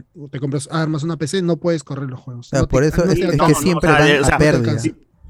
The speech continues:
Speaker 3: si tú me dices, "Yo tengo doscientos cincuenta dólares", yo te digo, "Papi, con eso no te vas a comprar una P C ni cagando", te digo, ¿no? Pero
Speaker 1: No, i-,
Speaker 3: puedes
Speaker 1: igual, así
Speaker 3: comprarte una
Speaker 1: tenga, no.
Speaker 3: consola de videojuego como las huevas, ¿no?
Speaker 1: O sea, mira, ni si-, ni comprándote una PlayStation, ni siquiera te alcanza para una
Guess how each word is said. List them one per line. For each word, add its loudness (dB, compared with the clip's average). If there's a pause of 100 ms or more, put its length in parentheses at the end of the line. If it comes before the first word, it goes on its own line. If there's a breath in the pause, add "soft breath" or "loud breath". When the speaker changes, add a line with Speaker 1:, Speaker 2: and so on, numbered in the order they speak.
Speaker 3:
si 2
tú 2
me 6
dices, 6
"Yo 4
tengo 4
doscientos 4
cincuenta 2
dólares", 6
yo 4
te 2
digo, 4
"Papi, 2
con 2
eso 4
no 4
te 2
vas 4
a 2
comprar 2
una 2
P 0
C 0
ni 2
cagando", 0
te -4
digo, -2
¿no? -4
Pero 4
Speaker 1:
No, 6
i-, -2
Speaker 3:
puedes 4
Speaker 1:
igual, 6
así 4
Speaker 3:
comprarte 2
una 2
Speaker 1:
tenga, 4
no. 4
Speaker 3:
consola 2
de 4
videojuego 2
como -2
las 0
huevas, -2
¿no? -10
Speaker 1:
O -14
sea, -4
mira, -2
ni 0
si-, -8
ni -2
comprándote 0
una 0
PlayStation, -2 (200)
ni -4
siquiera -6
te -8
alcanza -6
para -6
una -4